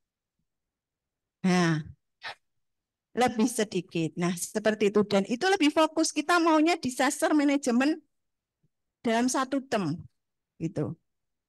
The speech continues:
Oke, paham ya? Ya, itu hampir di semua database seperti itu. Ya. Kemudian lanjut, ada Boolean logic. And or not Boolean operator. Sudah tahu?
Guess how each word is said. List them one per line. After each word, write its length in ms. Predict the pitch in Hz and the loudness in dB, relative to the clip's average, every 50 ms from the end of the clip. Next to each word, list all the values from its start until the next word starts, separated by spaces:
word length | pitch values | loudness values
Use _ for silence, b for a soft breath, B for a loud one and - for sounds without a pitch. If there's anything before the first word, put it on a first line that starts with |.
| _ | _
Oke, 320 | - 196 262 349 403 - - | -2 0 2 2 0 -2 -2
paham 240 | 294 294 311 339 359 | -2 0 2 2 2
ya? 240 | 294 254 247 247 - - - - _ _ _ _ _ _ _ _ _ _ _ _ | 2 2 2 0 0 -4 -8 -16 _ _ _ _ _ _ _ _ _ _ _ _
Ya, 160 | 170 170 160 - - | -4 -4 -4 -4 -4
itu 320 | - 269 277 - - 381 415 440 440 415 | -4 -6 -6 -2 0 2 2 4 2 2
hampir 400 | - 233 226 233 233 294 349 392 | 2 4 4 4 4 4 2 2
di 160 | 311 240 262 | 2 0 0
semua 320 | 254 - 285 269 277 277 | 2 2 2 2 2 2
database 560 | 277 254 226 214 - 226 226 220 277 302 - 302 | 2 2 0 0 0 -2 -2 -2 -4 -4 -4 -4
seperti 400 | 214 254 247 - 247 226 226 202 | -4 -4 -2 0 0 0 0 0
itu. 240 | - 185 175 - - _ _ _ _ _ _ _ _ _ _ _ _ | 0 -2 -2 -2 -6 _ _ _ _ _ _ _ _ _ _ _ _
Ya. 320 | - 170 180 196 233 320 - - _ _ _ _ _ _ _ _ _ - | -2 0 2 2 0 0 -2 -8 _ _ _ _ _ _ _ _ _ 0
Kemudian 560 | 311 339 359 381 381 294 311 330 359 415 427 403 370 | 0 2 2 2 2 4 4 4 4 4 2 2 2
lanjut, 480 | 349 370 339 277 233 294 320 381 392 - - _ _ _ _ _ - | 4 4 4 4 4 2 2 0 0 -4 -10 _ _ _ _ _ 0
ada 320 | 285 302 269 233 302 320 359 349 | 0 0 2 2 2 2 2 2
Boolean 480 | - 254 262 262 269 277 277 277 277 277 | 2 2 4 4 4 4 4 2 2 2
logic. 560 | 269 277 269 262 262 - 269 233 196 - - _ _ _ _ _ _ _ _ - 254 | 2 2 0 0 -2 -2 -2 -2 -2 -4 -10 _ _ _ _ _ _ _ _ -2 0
And 400 | 294 311 330 339 349 330 294 - - _ - | 2 2 2 2 0 -2 -4 -6 -12 _ 0
or 320 | 262 285 294 302 311 302 | 2 2 4 2 2 0
not 320 | 294 294 294 294 294 294 285 - _ _ _ | 0 0 2 2 2 0 0 -4 _ _ _
Boolean 320 | 233 233 233 233 233 240 233 | -2 0 0 0 0 0 -2
operator. 640 | 233 240 233 - 247 233 226 233 - 214 196 185 185 208 | -4 -4 -2 0 0 0 0 0 -2 -2 -2 -2 -2 -4
Sudah 240 | - - 247 - - | -4 -2 -2 -2 0
tahu? 220 | 254 247 277 339 | 2 2 2 2